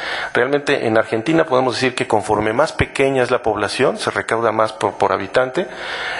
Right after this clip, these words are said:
En el caso de Brasil puede haber un efecto similar, pero en el caso de México, eh, en general se recauda mal, eh, por cápita en todos los conjuntos de poblaciones. Es decir, es, esa capacidad de re-, va, la recaudación es baja en todos los niveles.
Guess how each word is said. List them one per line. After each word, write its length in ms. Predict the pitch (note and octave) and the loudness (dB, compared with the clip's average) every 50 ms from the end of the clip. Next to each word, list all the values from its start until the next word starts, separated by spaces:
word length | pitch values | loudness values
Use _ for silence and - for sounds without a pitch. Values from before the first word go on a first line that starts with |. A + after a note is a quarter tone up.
| - - | -2 0
En 140 | C3+ A#2+ | 2 2
el 100 | A#2 A#2 | 2 2
caso 260 | - D3 C#3+ - - D3+ | 2 2 2 2 2 0
de 60 | C3 | 0
Brasil 260 | A#2 G#2+ - - B2 | 0 0 -2 -4 -4
puede 440 | - - B2+ B2 A#2+ A#2 B2 A#2 G#2 | 0 2 2 2 2 2 2 2 2
haber 220 | G2+ G#2 A2 A2+ A2+ | 2 2 2 2 2
un 120 | A2+ A2+ | 2 0
efecto 360 | G#2 - B2 A2 - - A2 | 0 0 -2 -2 0 0 0
similar, 480 | - C3+ C#3+ D3+ D3+ C#3 B2 B2+ - - - - - - | 0 2 2 4 4 4 4 2 0 -6 -12 -10 -4 0
pero 160 | - B2 A#2+ | 2 2 2
en 80 | A#2+ A#2+ | 2 2
el 120 | A#2 - | 0 0
caso 220 | - E3 - - | 0 0 0 0
de 60 | E3 C#3+ | 0 2
México, 760 | D3 D#3 D3 - - - D#3+ D#3+ D#3+ - - - - - - | 0 0 -2 -4 -2 4 4 4 4 4 0 -8 -14 -10 -4
eh, 520 | - B2+ B2 A#2 A#2 A#2 A#2 A#2 A#2 A#2 A2+ | 0 2 2 4 4 2 2 2 2 2 2
en 100 | A#2+ - | 2 2
general 380 | - B2+ A#2+ A#2+ A#2 C3+ D3+ - | 2 2 2 4 4 2 2 2
se 100 | - B2+ | 0 0
recauda 480 | A2+ A2 - - D3 D3 E3+ D#3 C3+ | 0 0 2 4 6 6 6 6 4
mal, 320 | C3+ B2+ B2+ D3 F3 - - - - - - - - - - - | 4 4 2 2 2 -2 -6 -6 -6 -6 -8 -8 -10 -8 -4 -2
eh, 160 | A#2+ G#2 G#2 | 0 0 0
por 240 | - - B2+ B2 - | 2 2 2 2 4
cápita 480 | - C#3 C3+ - D3 C#3+ - D3+ D3+ - | 4 2 4 2 0 0 2 0 0 0
en 140 | B2 A2 G#2+ | 0 -4 -2
todos 300 | - - C3+ C3+ C3+ C3+ | 2 2 4 4 4 2
los 180 | A#2+ A2 - - | 2 0 -2 -2
conjuntos 840 | - - A#2 G#2 - - C3+ B2+ B2 B2 B2 A#2 A2+ - - - G#2 | 0 0 0 2 2 2 2 2 2 2 0 0 0 -2 -4 -4 -4
de 80 | A2 | -4
poblaciones. 580 | - - G2 F#2+ F#2+ F#2 - A2 G#2 F#2+ F2 - | 0 0 0 0 0 0 0 -2 -2 -2 -4 -10
Es 60 | - | -6
decir, 360 | - G2 G#2 B2 A#2+ - - | -4 0 2 2 2 2 0
es, 240 | B2+ B2 A#2+ - - - - - - - - | -2 -2 -4 -6 -10 -10 -10 -10 -6 -2 -2
esa 200 | C3+ - D3+ - | 0 0 0 0
capacidad 640 | - B2+ - A#2 G#2 - A#2+ A2 A2+ B2 B2+ B2+ B2 | 0 0 2 0 0 -2 -2 0 2 4 4 4 2
de 140 | A#2 G#2+ | 0 -2
re-, 180 | G#2 A#2+ A2+ G#2+ | -2 -2 0 4
va, 140 | G#2 A#2+ B2+ | 6 6 6
la 120 | C3+ C3 | 6 2
recaudación 600 | A#2+ A#2 A2 - G#2 G#2 G#2 G2 - B2+ B2 B2 | 0 -2 -2 0 0 0 0 0 2 2 2 2
es 140 | A#2+ A2 A2+ | 2 2 2
baja 280 | A2+ A2 A2 - - A2+ | 2 2 2 2 -2 -4
en 140 | G#2 G2+ | -4 -4
todos 300 | - G#2+ G#2+ G#2+ G#2 G2+ | -2 0 0 0 0 0
los 120 | G2+ F#2+ F#2+ | -2 -2 0
niveles. 460 | G2+ F#2 F#2+ F#2+ F#2 - - - | 0 0 0 -2 -2 -6 -10 -12